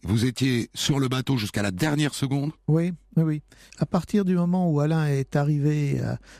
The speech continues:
Speaker 2: en soixante-douze, euh, pour, euh, prendre le départ de la Transat, j'ai toujours, euh, d'abord ma, ma famille, euh, mon père m'a dit : « Maintenant,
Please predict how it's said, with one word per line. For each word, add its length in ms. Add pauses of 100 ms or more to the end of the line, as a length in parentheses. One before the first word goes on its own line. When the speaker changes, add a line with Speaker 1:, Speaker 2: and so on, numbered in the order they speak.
(140)
Speaker 2:
en 320
soixante-douze, 800
euh, 120 (220)
pour, 380
euh, 140 (140)
prendre 240
le 80
départ 320
de 80
la 140
Transat, 560 (440)
j'ai 120
toujours, 600
euh, 180 (280)
d'abord 420
ma, 440 (380)
ma 80
famille, 520
euh, 120
mon 320
père 220
m'a 120
dit : « 200
Maintenant, 500